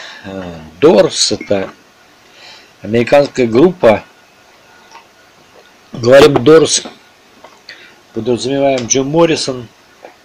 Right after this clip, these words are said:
Говорим Джим Моррисон, подразумеваем The Doors. Двери. Название отсылает к произведению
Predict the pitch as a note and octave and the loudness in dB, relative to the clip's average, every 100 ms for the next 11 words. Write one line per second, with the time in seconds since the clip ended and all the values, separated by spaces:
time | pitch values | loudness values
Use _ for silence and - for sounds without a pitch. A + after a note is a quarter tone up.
0 | _ _ _ - - - - - G#2 B2+ | _ _ _ -16 -14 -12 -14 -14 -6 -4
1 | C3 A#2 C3 C#3+ E3+ D#3+ - C#3+ B2 B2 | -4 -6 -6 -2 -2 -2 -6 -10 -12 -6
2 | B2 A2+ A#2+ C#3+ C#3 C3 A2+ - _ - | -4 -4 -4 -2 -4 -4 -14 -20 _ -14
3 | - B2+ C#3 D#3+ C3 - - - - - | -6 -6 -2 0 0 -2 -14 -18 -18 -18
4 | - _ - _ _ - - _ F2 F#2+ | -20 _ -20 _ _ -20 -20 _ -16 -8
5 | A#2 F3 E3 E3 E3 - _ _ _ _ | -2 -2 0 -2 -4 -16 _ _ _ _
6 | _ - _ _ - - - - _ G#2+ | _ -20 _ _ -20 -20 -20 -20 _ -10
7 | A#2+ D3 C#3+ B2 A#2 - - _ G#2 - | -2 0 0 -2 -4 -10 -20 _ -20 -10
8 | - C3+ C#3 C3+ B2 - - _ _ _ | -4 0 4 4 2 -2 -16 _ _ _
9 | _ _ _ - - - - _ - B2 | _ _ _ -20 -20 -20 -20 _ -4 0
10 | C3+ C3 D#3 C#3 C3+ B2+ A2+ | 0 0 0 0 0 0 -2